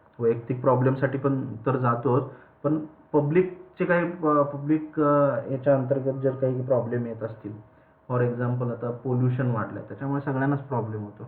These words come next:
ठीक आहे, तर आपण जनहित याचिकेअंतर्गत त्याच्यामध्ये तक्रार नोंदवू शकतो. ठीक आहे, अ,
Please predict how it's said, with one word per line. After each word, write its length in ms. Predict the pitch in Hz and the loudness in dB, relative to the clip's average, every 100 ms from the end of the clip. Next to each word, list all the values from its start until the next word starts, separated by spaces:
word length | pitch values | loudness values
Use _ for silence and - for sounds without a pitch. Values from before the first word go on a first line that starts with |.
| - _ _ _ _ | -18 _ _ _ _
ठीक 180 | 135 123 | -8 -6
आहे, 100 | 110 - - - | -10 -10 -20 -6
तर 40 | 127 | -4
आपण 240 | 127 139 | 0 0
जनहित 320 | 135 135 139 143 | 2 2 0 0
याचिकेअंतर्गत 800 | 127 127 127 135 127 135 135 135 - | -4 -4 -4 -4 -2 -4 -4 -4 -6
त्याच्यामध्ये 500 | 123 123 127 127 131 | -8 -4 -2 0 -2
तक्रार 420 | 135 131 123 127 135 | -2 -4 -2 0 2
नोंदवू 380 | 139 147 135 | 2 2 0
शकतो. 340 | 123 113 - 110 - - _ _ - | -2 -10 -14 -16 -16 -20 _ _ -10
ठीक 160 | 127 123 | -8 -6
आहे, 260 | 107 - - _ _ _ _ | -8 -12 -20 _ _ _ _
अ, 480 | - 110 113 110 113 | -10 -4 -4 -2 -4